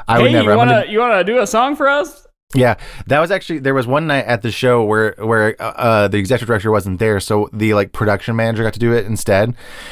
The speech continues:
Speaker 1: and he was, and he does stand-up,
Speaker 2: Mm.
Speaker 1: but he's, like, cool,
Speaker 2: Right.
Speaker 1: and so it was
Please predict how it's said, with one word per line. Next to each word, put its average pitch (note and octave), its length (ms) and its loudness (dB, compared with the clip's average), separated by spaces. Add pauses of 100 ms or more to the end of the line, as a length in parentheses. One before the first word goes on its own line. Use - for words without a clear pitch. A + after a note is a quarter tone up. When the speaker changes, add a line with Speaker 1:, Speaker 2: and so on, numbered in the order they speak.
(180)
Speaker 1:
and A#2+ 140 2
he D#3+ 160 2
was, D3+ 340 0 (600)
and B2 100 2
he C#3 100 4
does B2+ 200 0
stand-up, D#3+ 540 -4 (260)
Speaker 2:
Mm. F3 200 -6
Speaker 1:
but C3+ 140 2
he's, C3+ 220 0
like, C3+ 220 0 (520)
cool, E3 560 2 (400)
Speaker 2:
Right. C#3+ 240 -6
Speaker 1:
and C#3 180 2
so D3+ 380 2
it D3 100 -2
was D3 320 0